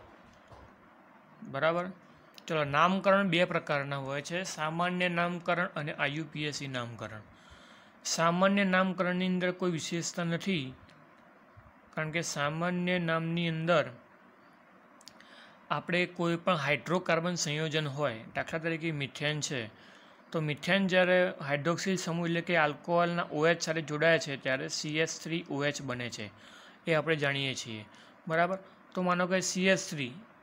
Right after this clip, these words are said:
સી એચ થ્રી એટલે મિથાઇલ, તો આને કહેવાય મિથાઇલ આલ્કોહોલ. આ સામાન્ય નામકરણ થયું કહેવાય. બરાબર? પછી સી એચ થ્રી સી એચ ટુ ઓ એચ હોય તો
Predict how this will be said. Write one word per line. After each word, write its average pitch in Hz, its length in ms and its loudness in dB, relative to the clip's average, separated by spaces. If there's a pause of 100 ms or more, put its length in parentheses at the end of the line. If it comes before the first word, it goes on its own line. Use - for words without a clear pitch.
(160)
સી 180 220 -4
એચ 180 120 2
થ્રી 180 160 -4
એટલે 180 180 0
મિથાઇલ, 151 760 2 (840)
તો 185 80 0
આને 165 180 2
કહેવાય 165 280 4
મિથાઇલ 160 760 2
આલ્કોહોલ. 120 1040 0 (260)
આ 151 60 2
સામાન્ય 151 580 2
નામકરણ 131 800 -4
થયું 113 320 -8
કહેવાય. 101 300 -6 (680)
બરાબર? 160 360 2 (400)
પછી 165 560 0 (440)
સી 160 280 -2
એચ 160 160 6
થ્રી 165 380 0
સી 160 300 0
એચ 165 120 6 (220)
ટુ 165 100 -2
ઓ 160 300 4
એચ 160 200 4
હોય 160 180 2
તો 160 300 -2